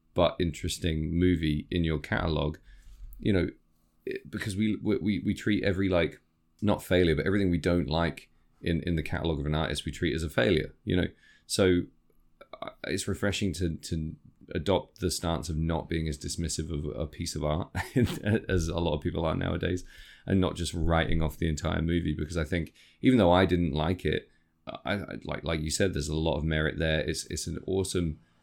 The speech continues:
peek into the process that gets him to stuff like The Fly. And it's cool to, to sort of zoom out on a catalogue and think, right, everything has its place. This, like you said, this is maybe second album type stuff. You can see where he grew and what he got rid of and how he trimmed the fat in his editing and filmmaking in general. So,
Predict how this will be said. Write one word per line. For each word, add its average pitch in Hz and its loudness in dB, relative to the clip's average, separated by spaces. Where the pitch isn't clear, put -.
peek - -4
into 78 -2
the 78 -4
process 82 -2
that - -10
gets - -6
him 82 -2
to 85 -4
stuff - -6
like 82 -2
The - -6
Fly. 80 0
And 98 2
it's - -2
cool 120 0
to, 90 2
to - -4
sort - -4
of 82 -2
zoom 90 4
out 85 2
on 82 -2
a 76 -2
catalogue 78 -2
and 78 -6
think, 80 -2
right, 95 4
everything 78 0
has 76 0
its - -8
place. 85 -4
This, 87 0
like 85 0
you 87 -4
said, 92 0
this 80 -2
is 78 -6
maybe 78 0
second 78 -4
album 80 -2
type - -8
stuff. 101 -2
You - -8
can 78 -4
see 80 0
where 80 0
he 80 -2
grew 95 6
and 82 0
what 80 -2
he 76 -4
got - -4
rid 90 4
of 82 2
and 76 -4
how 76 -2
he 76 0
trimmed 78 -4
the 76 -4
fat 80 -2
in 82 -2
his 78 -4
editing 82 0
and 78 -2
filmmaking 85 -4
in 85 -2
general. 85 0
So, - -4